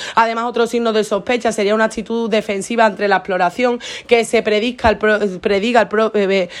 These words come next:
el propio empeoramiento, recidivas contingentes a las actuaciones, eh, eh, judiciales, inexistencia documental de los trastornos aludidos y etcétera. Dos recomendaciones para, eh, detectar la simulación a la disimulación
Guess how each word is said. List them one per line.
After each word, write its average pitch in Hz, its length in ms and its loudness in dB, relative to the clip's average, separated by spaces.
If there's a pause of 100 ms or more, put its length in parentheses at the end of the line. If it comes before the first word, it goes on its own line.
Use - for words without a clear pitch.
(120)
el 202 140 4
propio 233 280 4
empeoramiento, 220 800 2
recidivas 220 600 0
contingentes 220 600 -2
a 202 140 4
las 190 140 2
actuaciones, 202 580 -2
eh, 190 240 2 (340)
eh, 196 680 2
judiciales, 247 640 2
inexistencia 214 680 -2
documental 202 540 0
de 220 80 0
los 190 80 -2
trastornos 214 480 -2
aludidos 233 460 -2
y 185 80 -2
etcétera. 175 500 -4 (240)
Dos 247 160 4
recomendaciones 254 720 0
para, 196 340 4 (140)
eh, 190 80 2
detectar 190 560 0
la 196 280 0
simulación 190 500 -4
a 226 140 4
la 214 60 4
disimulación 226 760 0